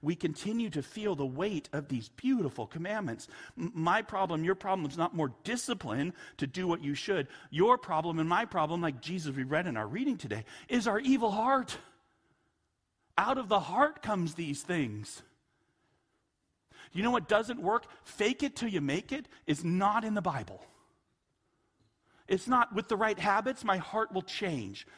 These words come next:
because it's not habit-changing hearts, it's heart-changing habits. So if your heart changes, then your habits change. But if your heart doesn't change, d-, tr-, you know, acting like you're not a stealer doesn't make you now have a pure heart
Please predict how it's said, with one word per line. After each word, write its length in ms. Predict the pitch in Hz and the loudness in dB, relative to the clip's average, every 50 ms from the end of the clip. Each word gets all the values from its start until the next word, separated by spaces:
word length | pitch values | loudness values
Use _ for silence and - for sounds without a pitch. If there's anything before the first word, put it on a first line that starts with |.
| - - | -12 -10
because 260 | - 170 214 214 180 202 | -4 0 0 0 0 -2
it's 140 | - - | -4 -4
not 260 | 214 220 226 233 - - | 0 0 0 0 -2 -4
habit-changing 880 | - - 196 208 214 214 208 208 - - 208 202 202 175 185 185 170 143 | -4 0 0 0 2 0 -2 -4 -6 -8 -6 -6 -4 -2 -2 -2 -2 -2
hearts, 340 | 160 175 202 240 233 - - - - - - 202 | 0 0 0 0 -2 -4 -10 -16 -18 -8 -4 -2
it's 160 | 185 - - | -2 -2 -4
heart-changing 800 | - - 208 226 233 220 - - - - 220 220 214 185 190 180 | -6 0 2 2 2 2 0 -6 -8 -6 -6 -4 -4 -2 -2 -2
habits. 540 | 156 165 226 247 226 170 - - - - - _ _ _ _ _ _ _ _ _ _ _ _ _ _ _ _ _ _ _ _ _ _ _ _ _ _ _ _ _ _ _ | 0 0 0 0 0 -4 -6 -8 -12 -12 -12 _ _ _ _ _ _ _ _ _ _ _ _ _ _ _ _ _ _ _ _ _ _ _ _ _ _ _ _ _ _ _
So 160 | - - 208 | -2 0 0
if 80 | 190 165 | 2 2
your 160 | 175 165 165 | 0 0 0
heart 300 | 151 180 214 285 285 - | 0 2 2 2 2 0
changes, 420 | - 226 185 202 202 196 214 196 | -2 -2 -2 -2 -2 -2 -2 -2
then 160 | 175 202 202 | -2 -2 -2
your 100 | 190 180 | 0 -2
habits 380 | 165 190 226 262 262 294 - - | 0 0 0 2 0 0 -2 -4
change. 300 | - 214 180 135 135 - - - - - - | -4 -2 0 0 0 -2 -8 -16 -16 -6 -2
But 100 | 226 202 | 0 0
if 140 | 214 175 185 | 0 2 4
your 160 | 190 190 165 | 4 4 4
heart 240 | 180 240 285 269 - | 4 4 4 4 2
doesn't 220 | 302 277 285 254 | 0 2 2 2
change, 220 | - 226 190 - - - - - - 123 | 0 0 -2 -4 -4 -10 -18 -16 -14 -10
d-, 160 | 117 226 190 | -8 -8 -8
tr-, 200 | - - - - 165 | -6 -6 -6 -4 -2
you 100 | 160 180 | -2 0
know, 180 | 180 180 190 - - | 0 0 0 2 2
acting 480 | 165 175 240 277 - - 349 339 320 302 | 2 4 4 2 4 4 6 6 6 6
like 220 | 262 185 180 - | 6 4 4 2
you're 100 | 190 165 | 0 2
not 200 | 170 160 147 147 | 4 4 4 4
a 40 | 156 | 2
stealer 480 | - - 151 147 156 180 202 240 254 - - - - - | -2 -4 -2 2 2 4 4 2 2 0 -4 -12 -4 0
doesn't 240 | 226 233 240 226 214 | 0 2 2 0 0
make 240 | 226 233 233 - - | 0 -2 -2 -2 -2
you 220 | 233 208 185 - - - - | -2 0 -2 -2 -6 -10 -4
now 240 | 185 202 208 208 196 | 2 4 4 4 4
have 160 | 180 214 196 | 2 2 0
a 80 | 185 - | 0 -2
pure 240 | - - 202 180 165 | 0 2 2 2 2
heart 380 | 160 208 240 262 247 240 - | 2 4 4 4 4 2 0